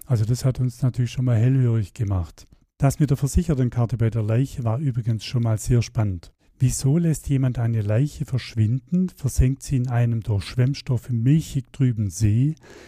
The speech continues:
beschwert sie mit einem schweren Betonsturz und lässt trotzdem dessen Ausweis mit Klarnamen zurück? Und das hat sich uns sehr schnell aufgedrängt. Ganz offensichtlich rechnete er,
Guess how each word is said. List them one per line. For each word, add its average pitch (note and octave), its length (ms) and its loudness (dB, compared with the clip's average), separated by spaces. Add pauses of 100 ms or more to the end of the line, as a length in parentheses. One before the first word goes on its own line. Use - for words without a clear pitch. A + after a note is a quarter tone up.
(140)
beschwert B2 560 2
sie D3+ 160 -2
mit C3+ 160 -2
einem A#2+ 200 0
schweren G#2+ 440 0
Betonsturz - 800 0 (480)
und B2+ 160 2
lässt A#2+ 260 2
trotzdem C3+ 420 0
dessen B2 360 -4
Ausweis C3 580 2
mit C#3 160 -4
Klarnamen C3+ 460 2
zurück? G2+ 400 -2 (880)
Und A#2 180 2
das - 380 0
hat B2 180 2
sich B2 160 2
uns B2 240 0 (100)
sehr C3 240 2
schnell C3 400 2 (280)
aufgedrängt. C#3 880 2 (420)
Ganz B2 260 2
offensichtlich C3 720 -2
rechnete B2 380 0
er, B2 380 2